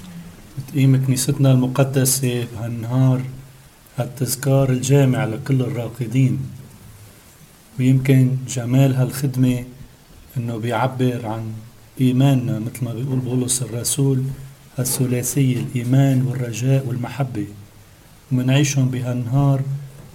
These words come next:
بشكل هيك جميل جدا.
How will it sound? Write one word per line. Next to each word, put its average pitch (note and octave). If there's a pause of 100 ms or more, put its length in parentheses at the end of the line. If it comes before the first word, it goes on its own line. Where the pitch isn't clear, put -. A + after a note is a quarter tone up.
(140)
بشكل C3
هيك A#2+ (920)
جميل C#3
جدا. A#2+